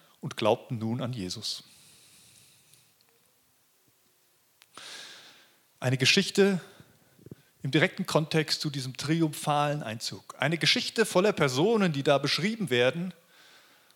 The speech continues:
die sich scheinbar alle völlig unangemessen verhalten, oder? Mein erster Punkt für, für diese, ähm, ja, für diese Predigt heißt, die zwischenmenschlichen Spannungen.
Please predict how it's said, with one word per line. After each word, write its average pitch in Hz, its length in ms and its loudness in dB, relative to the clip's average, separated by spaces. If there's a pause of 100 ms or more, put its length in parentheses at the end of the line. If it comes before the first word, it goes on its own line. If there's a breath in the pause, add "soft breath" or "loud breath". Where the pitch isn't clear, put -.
(760 soft breath)
die 123 60 -4
sich 147 120 0
scheinbar 165 340 4
alle 165 120 2
völlig 170 300 0
unangemessen 120 640 -4
verhalten, 107 420 -6
oder? 147 240 -6 (1600 soft breath)
Mein 147 100 4
erster 202 240 6
Punkt 214 320 0
für, 165 260 4 (260 loud breath)
für 156 220 2
diese, 156 560 2
ähm, 135 220 -4 (340)
ja, 113 160 0
für 143 140 -2
diese 147 160 0
Predigt 165 560 2
heißt, 135 420 2 (240 loud breath)
die 143 80 -2
zwischenmenschlichen 165 960 0
Spannungen. 104 680 -2